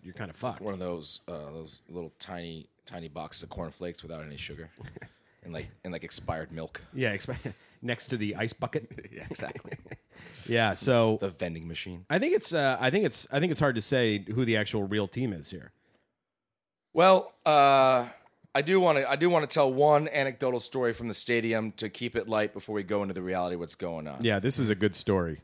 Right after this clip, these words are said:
Speaker 2: So we, we, we get our seats, and, and, and the people behind, the people behind you guys are season ticket holders. So I think they didn't go to the game, and they gave their tickets to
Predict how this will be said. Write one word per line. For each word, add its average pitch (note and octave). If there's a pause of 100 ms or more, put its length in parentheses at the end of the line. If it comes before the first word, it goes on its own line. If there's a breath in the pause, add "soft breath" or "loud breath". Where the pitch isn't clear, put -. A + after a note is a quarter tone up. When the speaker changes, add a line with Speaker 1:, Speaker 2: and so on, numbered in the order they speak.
(140)
Speaker 2:
So D#3+
we, G#3+
we, A3+
we A3
get A3
our F#3
seats, C#3+
and, C3+
and, C3
and C#3
the C3
people B3+
behind, D#3 (180)
the D3
people A#3
behind E3+
you D#3
guys A#2
are G#2+
season A#2
ticket C3
holders. F#2
So B2
I B2+
think F#3
they D#3
didn't A#2
go A2+
to A#2
the F#2+
game, F2+
and F2
they F2
gave G#2
their F#2+
tickets F2+
to F2